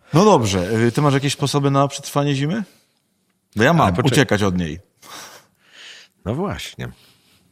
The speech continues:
Speaker 2: Nie, ale to, to poczekaj, bo co ty mi powiedziałeś, że Sy-, y,
Speaker 1: Że
Speaker 2: Sy-
Speaker 1: wyjeżdżam na Sri Lankę i na Madagaskar.
Speaker 2: Madagaskar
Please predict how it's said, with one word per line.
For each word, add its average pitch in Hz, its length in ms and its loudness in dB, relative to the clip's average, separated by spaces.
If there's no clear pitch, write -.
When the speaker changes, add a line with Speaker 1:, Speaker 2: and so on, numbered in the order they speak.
Speaker 2:
Nie, 104 200 2
ale 110 160 4
to, 113 160 0
to - 360 -2
poczekaj, 76 380 -2
bo 87 60 -8
co - 140 -4
ty - 140 -8
mi 69 60 -6
powiedziałeś, 65 520 -6
że 80 400 -2
Sy-, - 200 -6
y, 80 140 -4
Speaker 1:
Że - 100 2
Speaker 2:
Sy- 95 60 4
Speaker 1:
wyjeżdżam 98 420 4
na 92 100 4
Sri 101 200 2
Lankę 117 420 4
i 110 40 4
na 107 340 4
Madagaskar. 95 600 2
Speaker 2:
Madagaskar 82 920 -6